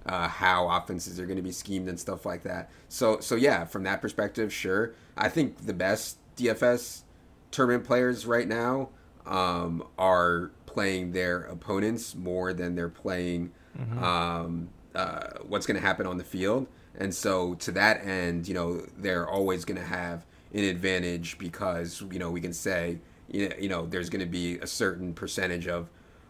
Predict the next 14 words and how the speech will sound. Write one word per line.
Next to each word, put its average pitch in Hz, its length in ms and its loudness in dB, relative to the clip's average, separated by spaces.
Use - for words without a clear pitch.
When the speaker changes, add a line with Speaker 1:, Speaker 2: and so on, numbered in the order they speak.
Speaker 1:
of, 92 520 4
uh, 95 220 2
Matt 92 300 2
Ryan, 90 320 2
Julio 92 560 0
stacks 90 500 -2
out 90 240 -4
there. 87 320 0
And 87 120 -4
so, 87 400 -4
um, 90 260 -4
you 95 80 0
know, 90 140 0
we, 87 360 -4